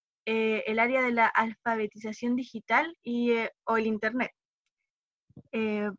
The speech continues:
bueno, y, y obviamente todo relacionado con el adulto mayor. Eh, se puede ver que solamente el dieciocho coma cuarenta y dos por ciento de ellos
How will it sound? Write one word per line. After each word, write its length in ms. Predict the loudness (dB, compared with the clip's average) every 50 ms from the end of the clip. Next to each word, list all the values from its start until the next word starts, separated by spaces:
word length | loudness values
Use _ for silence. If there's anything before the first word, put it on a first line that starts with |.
| _ _
bueno, 300 | -2 0 2 4 4 2
y, 140 | 2 0 _
y 180 | -4 -2 0 2
obviamente 460 | 2 4 4 4 4 2 0 0 0
todo 200 | 2 4 4 4
relacionado 540 | 4 4 0 0 -2 -2 0 2 2 2 2
con 160 | 2 -2 -2
el 140 | -2 0 0
adulto 320 | 0 -2 -2 -2 -2 0
mayor. 380 | 2 2 2 2 0 -2 -4 -6 _ _ _ _ _ _ _ _ _ _ _ -10
Eh, 220 | -6 -6 -6 -6
se 100 | -6 -6
puede 260 | -4 -2 0 0 2
ver 200 | 0 0 -2 -2
que 120 | -4 -4 -4
solamente 840 | -2 0 0 2 2 2 2 0 0 -2 0 0 0 0 -2 -2
el 100 | -4 -6
dieciocho 560 | -4 -6 -8 -8 -6 -6 -6 -6 -6 -8 -10 -8
coma 300 | -4 -2 0 0 0 0
cuarenta 320 | -2 -4 -6 -4 -4 -4
y 20 |
dos 160 | -4 -4 -6 -6
por 120 | -8 -10 -8
ciento 320 | -4 -4 -4 -2 -2 0
de 160 | 0 2 2
ellos 320 | 2 0 -2 -4 -6 -8